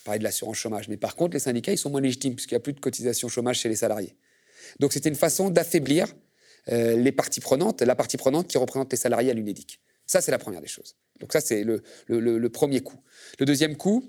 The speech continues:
c'est qu'on a fait des lettres de cadrage que, que le gouvernement fait, qu'il envoie des lettres de cadrage financier, qu'il envoie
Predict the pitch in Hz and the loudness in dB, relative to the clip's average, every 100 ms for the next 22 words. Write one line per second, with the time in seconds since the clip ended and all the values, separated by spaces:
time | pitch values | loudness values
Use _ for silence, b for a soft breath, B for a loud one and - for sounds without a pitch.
0 | B - 135 156 151 139 190 139 185 - | B -8 -4 0 0 2 2 4 2 0
1 | 143 131 127 113 135 185 - _ _ _ | -6 0 0 0 -2 -6 -14 _ _ _
2 | _ _ 107 95 104 117 110 113 107 107 | _ _ -8 -6 -4 -4 0 -2 -2 -4
3 | 104 151 175 - 127 135 143 127 123 - | 0 0 0 0 2 4 2 4 0 0
4 | 110 113 104 - 110 101 175 165 131 135 | -2 -2 -2 -6 -6 -4 -6 -2 2 2
5 | 117 131 | 4 2